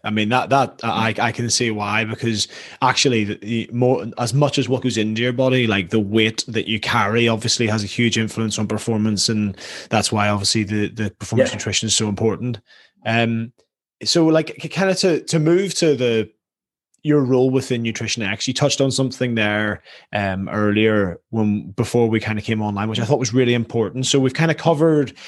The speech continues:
Speaker 1: the food first concept of how important having a stable, structured, and well-educated diet is. And then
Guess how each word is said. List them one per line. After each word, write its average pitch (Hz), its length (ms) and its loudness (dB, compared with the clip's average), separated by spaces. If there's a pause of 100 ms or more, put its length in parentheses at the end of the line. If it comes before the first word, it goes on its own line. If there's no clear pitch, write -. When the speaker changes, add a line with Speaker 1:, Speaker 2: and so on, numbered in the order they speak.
(140)
Speaker 1:
the 135 80 0
food 135 300 2
first - 260 -2
concept 113 480 -2
of 110 120 0
how 117 160 2
important 113 800 0 (360)
having 127 380 0
a 113 60 -4
stable, 117 540 2
structured, 113 720 -2 (320)
and 98 360 -4 (120)
well-educated 117 800 2
diet 104 340 0
is. 101 340 -4 (300)
And 120 100 -2
then 123 180 2